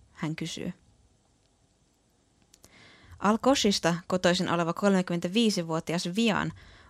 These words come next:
on nähnyt konfliktin läheltä. isis ei koskaan valloittanut Al-Koshia,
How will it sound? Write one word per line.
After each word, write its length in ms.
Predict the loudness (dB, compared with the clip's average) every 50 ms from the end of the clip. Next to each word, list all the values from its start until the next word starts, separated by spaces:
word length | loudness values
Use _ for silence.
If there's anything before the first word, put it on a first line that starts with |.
| -6 -2
on 140 | 2 2 4
nähnyt 340 | 4 4 4 2 0 0 -2
konfliktin 640 | 2 2 2 4 2 0 -6 -6 -2 -2 -2 0 0
läheltä. 380 | 0 0 -2 -4 -6 -10 -12 -14 -16 _ _ _ _ _ _ _ _ -20 _ _ _ _ _ _ _ _ _
isis 320 | 0 2 2 2 2 0 2 0
ei 100 | 0 2
koskaan 420 | 2 2 0 2 2 2 2 4
valloittanut 640 | 4 4 6 4 4 2 0 -4 -6 -6 -6 -6 -6 -2 0
Al-Koshia, 640 | 0 0 2 2 0 0 2 0 -2 -2 -4 -4